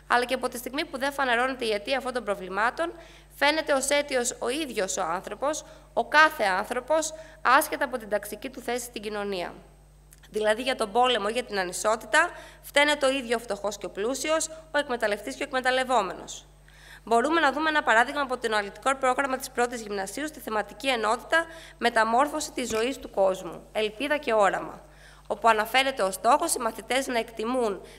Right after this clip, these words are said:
τη μεταμορφωτική δράση της Εκκλησίας στον κόσμο και την ιστορία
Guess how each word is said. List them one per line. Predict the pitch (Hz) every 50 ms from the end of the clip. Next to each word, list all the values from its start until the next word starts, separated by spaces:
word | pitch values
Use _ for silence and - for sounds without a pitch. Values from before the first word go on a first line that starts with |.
| - -
τη | - 214
μεταμορφωτική | 214 202 208 202 196 196 196 202 202 196 - - - 269
δράση | 247 254 220 214 220 233 226 208
της | - -
Εκκλησίας | - 190 - 196 185 - - 226 220
στον | 220 196 170 -
κόσμο | 175 185 190 214 202 214
και | 196 190 185
την | - 175 170
ιστορία | 165 165 - 170 165 170 214 254 277 311